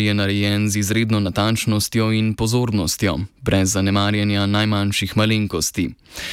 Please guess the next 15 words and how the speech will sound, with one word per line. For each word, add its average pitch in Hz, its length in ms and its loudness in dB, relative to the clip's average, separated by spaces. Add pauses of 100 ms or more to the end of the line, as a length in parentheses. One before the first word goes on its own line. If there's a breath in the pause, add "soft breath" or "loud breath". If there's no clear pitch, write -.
(160 loud breath)
Tako 127 280 2
se 110 180 -2
brezkončnost 98 800 -2
zvočnih 101 480 0
plasti 107 540 0
sestavi 104 580 -2
v 87 80 -2
smiselno 101 560 0
gmoto, 107 600 0
ki 104 180 0
kljub 127 300 0
zadušljivemu 101 720 0
karakterju 101 680 0
ostaja 90 460 0
čista 113 520 0